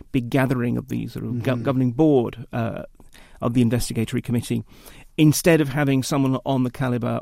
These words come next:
Speaker 1: of a Putin or head of the presidential administration, um, he had had to, to put up with Rogozin and
Speaker 2: Right.
Speaker 1: Yarovaya,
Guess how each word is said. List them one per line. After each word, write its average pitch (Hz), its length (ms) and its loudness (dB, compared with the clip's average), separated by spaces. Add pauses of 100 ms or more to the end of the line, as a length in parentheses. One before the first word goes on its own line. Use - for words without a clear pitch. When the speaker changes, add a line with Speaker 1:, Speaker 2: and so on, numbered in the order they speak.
Speaker 1:
of 117 280 -4
a 120 60 -8
Putin 123 480 -4
or 117 120 -4
head 123 140 -2
of 120 60 -2
the 117 60 -4
presidential 120 460 -4
administration, 135 760 -2 (540)
um, 143 280 4
he 175 240 2
had 175 180 4
had 160 220 0
to, 160 100 -4 (220)
to 147 140 -6 (1040)
put 156 120 2
up 131 160 -2
with 127 300 -6
Rogozin 123 640 0
and 123 160 -2
Speaker 2:
Right. 123 100 2
Speaker 1:
Yarovaya, 120 460 -2